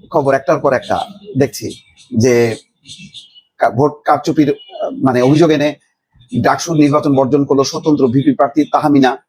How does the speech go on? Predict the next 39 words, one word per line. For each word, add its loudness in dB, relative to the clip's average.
উপাচার্যের 2
কাছে 2
ডাকসু -2
নির্বাচনে 2
কারচুপির 0
অভিযোগ 4
জানালো 0
ছাত্র 0
দল। 2
ভোট 4
গ্রহণ 2
শেষে -2
শিবির 2
সমর্থিত 0
প্যানেল 2
তারা 4
সংবাদ 2
সম্মেলন 4
করছে। -2
সবাই 2
এক -2
পক্ষ -4
আরেক 0
পক্ষের -2
বিরুদ্ধে 0
বলছে, 0
কিন্তু 0
মানে 2
যেটা 2
বলছে 2
বিশেষ 0
কোনো 0
দলকে 2
সুবিধা 2
দেয়নি। 4
ঢাকা -2
বিশ্ববিদ্যালয়ের 0
ভিসি -2
বলছেন, 0